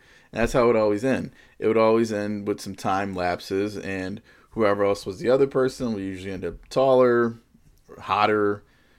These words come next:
stronger, et cetera, et cetera, just all around, just in a better position than the other person. <sighs>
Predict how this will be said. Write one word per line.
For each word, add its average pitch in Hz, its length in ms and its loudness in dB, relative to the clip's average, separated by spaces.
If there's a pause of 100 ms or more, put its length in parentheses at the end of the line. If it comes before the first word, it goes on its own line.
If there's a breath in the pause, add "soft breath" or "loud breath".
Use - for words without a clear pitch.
(120)
stronger, 98 920 -6 (560)
et 101 140 -8
cetera, 98 300 0
et 92 60 -8
cetera, 98 340 -2
just 90 200 -14 (120)
all 113 200 4
around, 101 380 -4 (420 soft breath)
just 107 180 -10
in 104 100 -4
a 101 80 -2
better 107 440 -2
position 98 500 -8
than 104 120 -6
the 117 120 2
other 190 140 2
person. - 400 -12 (2750 loud breath)
<sighs> - 40 -16